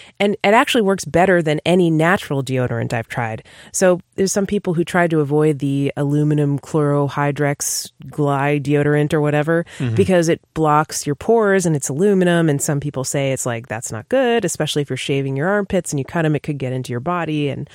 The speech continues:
Speaker 1: maybe mess up your breasts or breast cancer. I don't know.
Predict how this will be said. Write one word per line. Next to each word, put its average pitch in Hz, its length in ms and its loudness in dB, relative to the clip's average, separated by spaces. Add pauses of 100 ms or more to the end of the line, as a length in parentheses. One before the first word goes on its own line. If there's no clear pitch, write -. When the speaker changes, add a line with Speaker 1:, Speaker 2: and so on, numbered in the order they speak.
(300)
Speaker 1:
maybe 147 240 -4
mess 139 300 -4
up 131 160 -6
your 131 360 -2
breasts 147 460 -2
or 127 60 -6
breast 143 300 -4
cancer. 131 500 -4 (420)
I 254 80 4
don't 277 140 4
know. 180 340 4